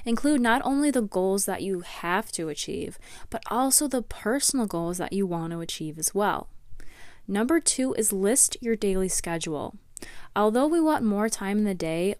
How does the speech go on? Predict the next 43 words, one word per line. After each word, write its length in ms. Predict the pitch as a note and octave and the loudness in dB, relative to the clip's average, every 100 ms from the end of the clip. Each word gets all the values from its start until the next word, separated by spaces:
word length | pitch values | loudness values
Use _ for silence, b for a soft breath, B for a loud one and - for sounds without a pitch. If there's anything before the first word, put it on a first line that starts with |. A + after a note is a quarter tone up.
| - | -4
all 340 | A3 D4+ E4+ | 0 4 4
of 120 | E4+ | 4
us 200 | E4 D#4+ | 4 2
have 280 | - A3+ A#3+ | 0 -2 -4
the 100 | A3+ | 0
same 400 | - F#3 F#3+ G3 | 0 0 0 -2
twenty-four 500 | F#3+ - F3 F3 D#3+ | -4 -6 -8 -6 -6
hours. 640 | - D#3 D3+ D3 - - - B B B B | -4 -4 -4 -4 -4 -6 -6 B B B B
We 140 | A#3 | 2
use 520 | B3 A3+ A#3 D4 E4+ E4 | 2 4 4 6 10 10
some 300 | - A3 B3 | 8 6 2
of 100 | B3 | 2
these 200 | C4+ - | 0 0
hours 400 | F#3+ F#3+ F#3+ G3 | 0 0 0 -2
for 120 | G3+ | -2
sleep 520 | - - D4+ D4 D4 | 0 2 4 2 2
and 120 | - | 2
some 220 | A3 G#3 G#3+ | 2 2 0
of 60 | |
these 180 | G#3 G#3 | 0 0
hours 320 | - F3 F3 | -2 -4 -4
for 180 | - E3 | -4 -4
work 380 | G3+ C4 C4 - | 0 2 2 -2
and 140 | G3 | -6
recreation 560 | F3+ F3+ F3+ F3 E3+ E3+ | -4 -6 -6 -4 -6 -8
purposes. 840 | - F3+ F3+ - - - - - - B B B B B | -10 -10 -6 -6 -6 -6 -4 -4 -6 B B B B B
List 420 | F#3+ G#3+ F#4 - | 2 6 8 8
down 300 | B3+ A#3 C4+ | 6 4 4
your 140 | B3+ B3 | 4 2
daily 500 | G3 F3+ F3 G#3 A#3 | 0 -2 2 2 4
schedule 720 | - - E3+ F3 G3+ A3+ A#3+ | 4 2 0 2 2 4 2
and 140 | G#3 | 0
include 420 | G#3+ G#3 - B3+ | -2 -4 -2 0
the 80 | E4 | 0
things 400 | - A#3 A#3 A3 | -2 0 2 2
you 80 | G#3 | 2
must 640 | G3+ F#3+ F#3 F3+ F#3 - F3+ | 2 0 0 0 2 0 2
do 340 | F3 E3 D#3+ F3 | 0 0 0 -4
because 340 | F#3 F3 E3 | -6 -4 -4
they 160 | E3 D#3 | -4 -4
are 200 | D3+ D3+ | -4 -6
a 40 | |
commitment. 520 | - G#3 C4 - - | -2 0 0 -4 -10